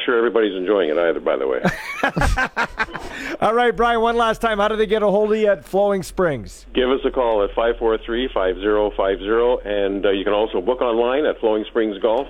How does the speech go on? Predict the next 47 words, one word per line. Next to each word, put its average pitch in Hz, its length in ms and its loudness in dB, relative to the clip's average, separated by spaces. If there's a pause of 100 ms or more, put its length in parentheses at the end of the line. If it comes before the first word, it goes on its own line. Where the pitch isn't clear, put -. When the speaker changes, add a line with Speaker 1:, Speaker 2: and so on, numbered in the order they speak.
(120)
Speaker 1:
dot 101 260 0
com. 82 240 -2
Speaker 2:
Thanks, 185 260 0
buddy. 165 220 0
Take 143 240 -2
care. 107 260 -2 (200)
Speaker 1:
Alrighty, 80 320 -2
bye-bye. 82 80 0
Speaker 2:
Appreciate 80 400 0
it. 87 40 -2
That's 101 200 -2
Brian 117 400 0
Raymond 117 320 0
joining 101 300 2
us - 260 -4 (460)
on 98 260 0
the 95 160 2
Western 92 580 -2 (280)
Pizza 95 500 0
Hotline. 104 440 0
All 107 120 2
right, 104 280 0
so, 120 360 2
uh, 110 60 2
we 113 100 -2
s-, - 180 -12
heard 135 240 0
from 165 200 0
our 170 100 2
coach. 139 400 -2
He 113 100 -4
wasn't 113 300 -2
too 156 120 0
happy, 135 460 0 (160)
although 135 440 2 (320)
he - 80 -6
wasn't 339 240 0
really, 131 340 -2 (180)
he 156 140 0
was 170 160 0
kind 196 240 -2
of 175 60 -2
reserved 113 640 -2
a 90 60 -14
bit. 85 200 -4
He's, 95 320 -8
uh, 101 160 -2